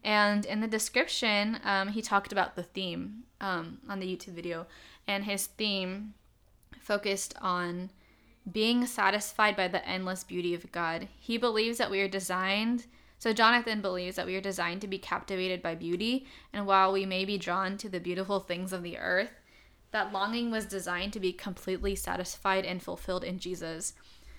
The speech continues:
So anything and everything in our lives has the capability of distracting us because of its, like, it's kind of like they're shiny objects.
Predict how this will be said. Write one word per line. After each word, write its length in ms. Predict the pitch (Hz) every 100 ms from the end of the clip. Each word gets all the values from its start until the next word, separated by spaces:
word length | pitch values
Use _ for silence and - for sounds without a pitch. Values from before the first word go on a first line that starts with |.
| -
So 500 | - 220 202 190 190 - - -
anything 340 | 220 294 403 370
and 120 | 294
everything 360 | 220 269 294 262
in 80 |
our 140 | 214 190
lives 360 | 175 190 226
has 180 | 226 220
the 60 | 208
capability 460 | - 190 214 214
of 80 | 202
distracting 600 | 190 - 180 - - 233
us 180 | 262 269
because 480 | 240 233 208 185 180
of 200 | 202 190
its, 180 | 190 - - - _ _ _ _
like, 180 | 233 233
it's 140 | 233
kind 240 | - 233 254
of 100 | 226
like 220 | 214 214
they're 260 | 208 180 -
shiny 380 | - 185 202
objects. 580 | - 175 175 220 - -